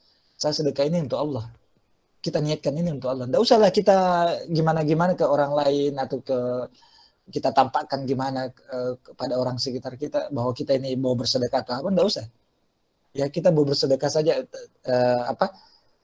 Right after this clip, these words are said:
eh, mau dilihat orang mau tidak, terserah. Ya. Dan oleh karenanya, para ulama kita juga ketika mendefinisikan ikhlas itu, orang ikhlas itu adalah orang yang tidak peduli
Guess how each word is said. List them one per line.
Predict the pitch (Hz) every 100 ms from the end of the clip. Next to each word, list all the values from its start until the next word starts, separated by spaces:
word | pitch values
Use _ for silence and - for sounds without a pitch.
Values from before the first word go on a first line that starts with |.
| _ _ -
eh, | 123 123 120 120 -
mau | 156
dilihat | 175 170 175 170
orang | 156 165 160
mau | 143
tidak, | 165 160 196 -
terserah. | - 156 113 - _ _ _ _ _ _ -
Ya. | 131 160 - - _
Dan | 139 147 151
oleh | 151 143
karenanya, | 147 135 131 123 185
para | 151 135
ulama | 135 131 127
kita | 123 127 180
juga | 151 131 165
ketika | 156 147 131 131
mendefinisikan | 127 123 131 131 135 123
ikhlas | 113 131 170
itu, | 170 220 240 _ _ _ _ _ -
orang | 143 147
ikhlas | 160 165 147 147
itu | 151
adalah | 196 147 147 220 - _ _ _ _ _ -
orang | 175 196 185
yang | 185
tidak | 180 170 156 175
peduli | 165 143 160